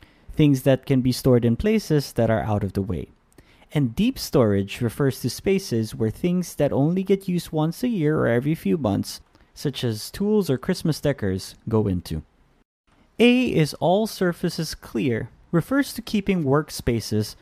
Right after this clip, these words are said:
free of clutter. M is modules. These are groups of items with similar functions like a toolkit or a first aid kit. L is limits.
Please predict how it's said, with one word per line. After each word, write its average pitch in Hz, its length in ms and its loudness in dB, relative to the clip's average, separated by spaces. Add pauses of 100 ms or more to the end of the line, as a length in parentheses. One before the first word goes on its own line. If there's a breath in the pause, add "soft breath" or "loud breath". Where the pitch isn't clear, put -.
(120)
free 131 440 0
of - 300 -2
clutter. - 380 -6 (960 soft breath)
M 240 280 6
is 196 180 0
modules. 151 760 0 (320 soft breath)
These 185 160 0
are 196 60 2
groups 214 380 -2
of 220 140 2
items 143 560 0
with 135 180 0
similar 175 360 0
functions 131 640 -4
like 113 180 -4
a 104 60 -6
toolkit 196 640 0
or 123 240 2
a 117 40 0
first 104 380 -6
aid 95 220 -12
kit. - 160 -10 (1000 soft breath)
L 233 260 6
is - 360 0
limits. - 680 -2